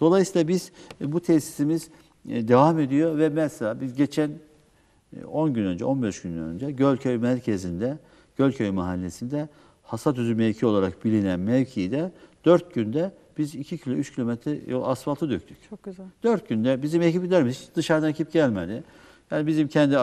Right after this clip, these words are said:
Speaker 1: kamyonlarımız, kendi ürettiğimiz tesiste
Speaker 2: Hı hı.
Speaker 1: mahallemizin bir tanesindeki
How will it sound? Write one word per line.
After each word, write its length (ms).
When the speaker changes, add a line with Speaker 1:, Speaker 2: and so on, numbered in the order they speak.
Speaker 1:
kamyonlarımız, 840
kendi 260
ürettiğimiz 500
tesiste 560
Speaker 2:
Hı 40
hı. 40
Speaker 1:
mahallemizin 640
bir 60
tanesindeki 880